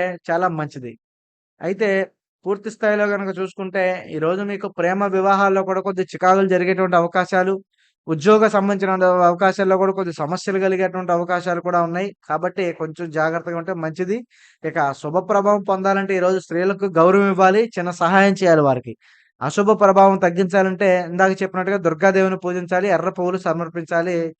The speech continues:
సూర్యునికి. సాయంత్రం సమయంలో ఆరతి, దీపం వెలిగించుకు-,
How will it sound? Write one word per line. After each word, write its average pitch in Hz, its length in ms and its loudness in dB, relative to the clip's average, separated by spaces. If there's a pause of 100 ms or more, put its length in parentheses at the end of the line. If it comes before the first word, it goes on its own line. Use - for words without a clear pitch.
(160)
సూర్యునికి. 139 540 -6 (520)
సాయంత్రం 208 440 0
సమయంలో 202 380 2 (280)
ఆరతి, 190 300 0
దీపం 190 360 0
వెలిగించుకు-, 185 520 -2